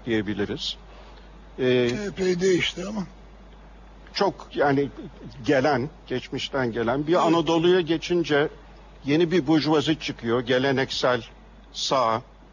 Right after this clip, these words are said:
Speaker 1: muhafazakar. Ee, daha büyük kentlere gelince, e, daha bir liberal bir burjuvazi olduğu söylenebilir. Çok kaba hatlarıyla. Şimdi sol doğuya nasıl hitap ediyor?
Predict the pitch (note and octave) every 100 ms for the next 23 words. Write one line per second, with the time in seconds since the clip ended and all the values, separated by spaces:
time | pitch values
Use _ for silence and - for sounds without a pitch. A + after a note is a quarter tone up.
0 | - D3 C3+ B2+ C3+ B2 A2 A#2+ A#2 -
1 | - - - - - - - - - C#3
2 | C3+ C3 C#3 - D3+ F3+ E3+ D3+ F3 -
3 | E3 D3 E3 D#3+ E3+ C#3 A#2+ A#2 A#2+ E3
4 | F3+ - - - - - - - - D3+
5 | C#3+ D3+ F3 E3+ D3+ D#3 C#3+ D3 D3 C3+
6 | - - B2 G#2 - A#2+ C#3 A#2 B2 A2+
7 | A#2 A2+ G2+ A2 - A#2 A2 G#2 G2+ G2+
8 | F#2+ - - - - - - - - -
9 | - F3+ - C#3+ C#3+ A#2+ A#2 A#2+ A2+ G#2+
10 | G2+ G#2 - - - - - - F3 E3
11 | C3+ F#2+ - - - - - F3+ F3+ G#2+
12 | - - - - - - - - - -
13 | - - - - - A#2 C3+ D3 F3 G3+
14 | D#3+ - B2+ A#2+ B2 A#2 G#2+ F#2+ G2+ B2